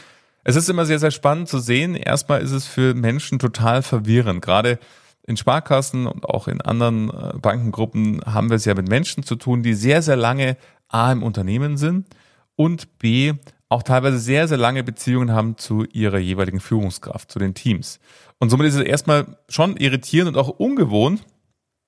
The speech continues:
wenn man dann diese Person duzen darf und duzen soll. Aber man wird relativ schnell feststellen, es führt zu einem anderen Miteinander dahingehend, dass es vertrauter wird. Also es baut,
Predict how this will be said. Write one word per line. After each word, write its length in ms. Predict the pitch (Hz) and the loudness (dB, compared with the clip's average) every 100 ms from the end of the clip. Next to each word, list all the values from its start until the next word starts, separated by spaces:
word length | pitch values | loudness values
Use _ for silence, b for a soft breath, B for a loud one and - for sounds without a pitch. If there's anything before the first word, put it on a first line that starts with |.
| _ _ - - | _ _ -10 -2
wenn 120 | 123 | 0
man 120 | 135 | 2
dann 140 | 127 | 0
diese 220 | 127 127 127 | 0 -4 -2
Person 520 | - 98 113 131 123 B B B _ | -2 -2 -2 -2 -6 B B B _
duzen 580 | - 156 147 - 156 147 - 113 | 2 2 2 0 -2 -2 -4 0
darf 540 | 98 127 196 - - | 2 2 0 -4 -12
und 380 | - 127 120 - | -4 -2 -2 -4
duzen 440 | - 113 127 139 117 | -6 -4 -4 0 0
soll. 480 | 95 104 160 180 - _ _ | 2 2 2 -2 -8 _ _
Aber 480 | 117 123 135 - _ | -2 2 0 -2 _
man 340 | - 127 131 123 | -8 -2 0 0
wird 240 | 151 - _ - - | -2 -4 _ -20 -6
relativ 420 | 123 185 202 180 156 | 0 0 -2 -8 -2
schnell 220 | 135 135 | 0 0
feststellen, 720 | - 147 - - 147 165 175 b b b b b | 2 0 0 0 0 0 -4 b b b b b
es 160 | 110 - | -4 -2
führt 380 | - 160 208 | 2 2 2
zu 320 | - - - - | -4 -6 -4 0
einem 200 | 131 - | -2 0
anderen 560 | - 139 139 131 131 - | -2 0 0 0 -2 0
Miteinander 580 | 123 165 165 117 110 | 2 2 2 2 2
dahingehend, 640 | 107 98 127 151 139 135 123 | 2 2 2 0 -2 -2 0
dass 120 | 117 | 0
es 120 | 131 | -2
vertrauter 800 | - 139 - 127 160 202 104 - | -2 -2 -2 0 0 2 -2 -2
wird. 320 | - - - | -6 -8 -8
Also 200 | 107 110 | -6 -4
es 200 | - - | -2 -4
baut, 500 | - - 151 - - | -2 0 0 -2 -8